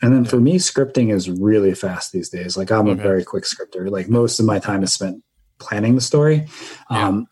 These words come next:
Speaker 1: <clears throat> I can write a four issue miniseries in about a week, get, like, a real just vomit draft out, but get
Speaker 2: Mm-hmm.
Speaker 1: it down.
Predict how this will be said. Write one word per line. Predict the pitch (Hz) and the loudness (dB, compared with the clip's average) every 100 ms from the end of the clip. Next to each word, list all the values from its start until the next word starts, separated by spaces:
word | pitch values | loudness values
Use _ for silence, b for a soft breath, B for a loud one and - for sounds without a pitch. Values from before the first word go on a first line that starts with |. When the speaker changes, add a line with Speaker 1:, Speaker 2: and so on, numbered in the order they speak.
| - | 2
Speaker 1:
<clears throat> | 170 131 147 | 2 2 0
I | 127 | 0
can | 123 131 | 2 2
write | 131 127 127 - - | 4 2 0 -4 0
a | 113 101 | 2 2
four | - 117 | 2 2
issue | 107 113 | 4 4
miniseries | 107 104 - 104 107 | 4 4 2 2 2
in | |
about | 104 101 | 2 2
a | |
week, | 92 110 120 - | 4 2 2 -2
get, | 117 107 | -2 0
like, | 92 | 0
a | |
real | 95 101 98 95 208 - | 2 4 2 -2 -14 -6
just | - - _ - | -6 -6 _ -2
vomit | 98 101 - | 0 0 0
draft | 117 113 127 | 0 0 2
out, | 127 - | 0 0
but | 90 | -2
get | 98 107 | -2 -2
Speaker 2:
Mm-hmm. | 107 | -2
Speaker 1:
it | |
down. | 98 101 110 | -2 2 2